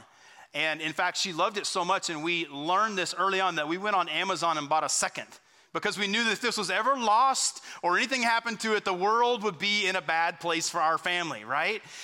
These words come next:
She had a special possession. We see this in kids all the time, but have you ever thought about it with God? Much less have you ever thought that you are that item.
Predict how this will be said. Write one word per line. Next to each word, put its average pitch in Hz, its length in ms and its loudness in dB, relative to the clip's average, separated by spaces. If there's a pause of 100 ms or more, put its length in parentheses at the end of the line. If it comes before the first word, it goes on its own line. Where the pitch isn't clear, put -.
She 254 280 0
had 262 160 0
a 220 40 0
special 240 380 -2
possession. 220 580 -2 (400)
We 233 120 0
see 302 160 0
this 277 180 -2
in 240 160 0
kids 254 420 -2
all 220 220 2
the 226 80 0
time, 233 300 0
but 202 100 -2
have 208 160 -2
you 208 140 -6
ever 254 180 -2
thought 202 300 2
about 226 240 2
it 240 120 -4 (320)
with 131 160 -10
God? 160 300 0 (1700)
Much - 220 -8
less 143 240 2
have 101 140 -10
you 117 80 -8
ever 113 180 -6
thought 101 380 -2 (340)
that 92 240 -12
you 123 600 -10
are 98 160 -4
that 98 240 -6
item. 95 340 -12